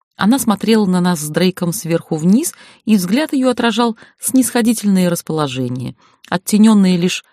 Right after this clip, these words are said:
легкой улыбкой на тонких, красиво очерченных губах. Подозреваю, что улыбка предназначалась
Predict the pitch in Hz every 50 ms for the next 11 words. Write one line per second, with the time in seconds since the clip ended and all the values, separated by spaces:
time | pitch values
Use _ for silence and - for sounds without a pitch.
0 | _ _ - 196 196 196 175 - - 185 175 170 185 226 311 - - - 247 233
1 | 202 165 156 - - 226 240 233 220 254 233 - - - 151 151 - - - 190
2 | 175 175 160 - - - 151 - - - 151 160 151 139 147 160 151 139 143 139
3 | 131 - - _ _ _ _ _ _ _ _ _ _ _ - 180 175 175 165 175
4 | 185 165 180 170 165 160 - - 175 175 180 196 190 - - 180 - 170 165 156
5 | 165 165 147 165 156 - - 170 147 147 143